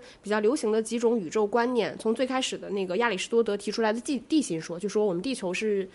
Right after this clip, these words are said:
这个，那个时候可能还没有什么宇宙的观念，就说我们地球可能就是宇宙的这个中心，然后再到哥白尼的日心说，然后再到现在我们其实比较主流的是一套现代的这个宇宙理论，它其实是从那个爱因斯坦的广义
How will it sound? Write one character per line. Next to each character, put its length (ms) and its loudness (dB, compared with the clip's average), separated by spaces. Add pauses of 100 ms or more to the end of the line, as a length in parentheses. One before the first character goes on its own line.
(180)
这 100 -8
个， 140 2
那 100 2
个 80 4
时 60 0
候 20 2
可 80 0
能 60 2
还 40 0
没 60 4
有 60 6
什 80 -2
么 80 6
宇 160 -4
宙 160 2
的 80 0
观 180 0
念， 160 0
就 80 -4
说 180 -2 (200)
我 80 -2
们 80 0
地 120 0
球 160 0
可 140 -2
能 100 0
就 80 -2
是 120 -4
宇 100 -4
宙 160 4
的 80 0
这 80 0
个 80 0
中 180 0
心， 300 0 (240)
然 140 -2
后 40 2
再 200 0
到 100 2
哥 160 0
白 140 2
尼 200 0 (220)
的 160 2
日 140 2
心 240 -4
说， 240 -4
然 80 -4
后 100 0
再 160 2
到 240 2 (160)
现 240 2
在 140 4
我 100 2
们 160 -2
其 240 -2
实 140 -2
比 160 -4
较 180 2
主 180 -6
流 240 -4
的 120 -2
是 160 -2
一 80 0
套 200 0
现 260 2
代 140 2
的 80 0
这 140 0
个 100 2
宇 120 -4
宙 160 2
理 100 -2
论， 240 2 (260)
它 160 0
其 220 -2
实 100 2
是 200 -2
从 320 -6
那 100 0
个 60 -2
爱 100 2
因 80 2
斯 100 -6
坦 200 -4
的 80 -6
广 180 -2
义 20 -2